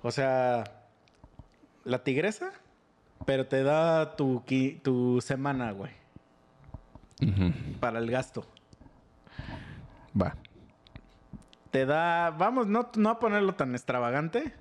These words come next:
Speaker 1: algo normal que te podría dar la tigresa. Diez varos a la semana.
Speaker 2: Va.
Speaker 1: La única condición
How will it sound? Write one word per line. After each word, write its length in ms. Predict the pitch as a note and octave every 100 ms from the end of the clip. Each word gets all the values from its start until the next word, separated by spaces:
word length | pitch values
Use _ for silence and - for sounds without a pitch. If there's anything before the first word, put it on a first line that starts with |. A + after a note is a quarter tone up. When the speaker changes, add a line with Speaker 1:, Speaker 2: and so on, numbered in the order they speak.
| - - -
Speaker 1:
algo 240 | C#3 D#3
normal 500 | D#3+ B2 A2+ A#2+ A2+ - - - - - -
que 60 | A2+
te 120 | A#2
podría 360 | - A#2 B2+ C3+
dar 180 | C3+
la 140 | B2+ A#2+
tigresa. 480 | A#2+ A2 G#2+ G#2 G2+ - - - - - - - - - - - - - - - - - -
Diez 200 | E3+ D#3
varos 280 | D#3+ D3+ C3+
a 60 |
la 100 | A#2+
semana. 360 | A2+ A#2 A2 G2+ - - _ - - - - - - - - - - - -
Speaker 2:
Va. 340 | F2+ D2+ - - _ _ _ - - - - - - - - - -
Speaker 1:
La 160 | B2
única 320 | C#3 E3+ D3+ C3+
condición 640 | C3 A#2+ - A3+ F4 C#4+